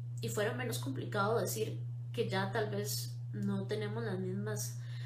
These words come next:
eh, los mismos intereses, el mismo estilo de vida o las mismas prioridades, si fuera más fácil decir eso, creo que, y, pues, estas cosas no pasarían. Pero si lo analizamos con cuidado, no, no siempre es fácil tener esa conversación.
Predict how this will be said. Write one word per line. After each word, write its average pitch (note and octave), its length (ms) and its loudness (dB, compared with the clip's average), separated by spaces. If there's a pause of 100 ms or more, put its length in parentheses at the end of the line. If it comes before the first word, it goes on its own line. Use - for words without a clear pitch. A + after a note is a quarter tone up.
(280)
eh, G3 240 2
los G3 80 0
mismos A3 240 0
intereses, A3 540 0
el G3+ 60 0
mismo G3 220 0
estilo A3+ 280 2
de G3+ 140 2
vida G3 420 2
o F3+ 40 2
las F3 120 0
mismas G3 280 0
prioridades, F#3+ 840 0 (160)
si - 100 -6
fuera B3 180 2
más C#4 240 4
fácil C4 280 4
decir A#3+ 240 0
eso, B3+ 220 0
creo G#3 200 0
que, - 320 0
y, - 140 -2
pues, F#3 180 -2
estas - 240 -4
cosas - 240 -2
no A#3+ 120 -2
pasarían. G#3 520 0 (420)
Pero G#3 140 0
si A3+ 140 2
lo G3+ 80 0
analizamos F#3+ 480 0
con - 240 -2
cuidado, G3+ 320 4
no, G3 280 0
no G#3+ 160 -2
siempre - 380 0
es - 80 -6
fácil - 380 -2
tener F3+ 200 -2
esa - 220 -2
conversación. - 760 -2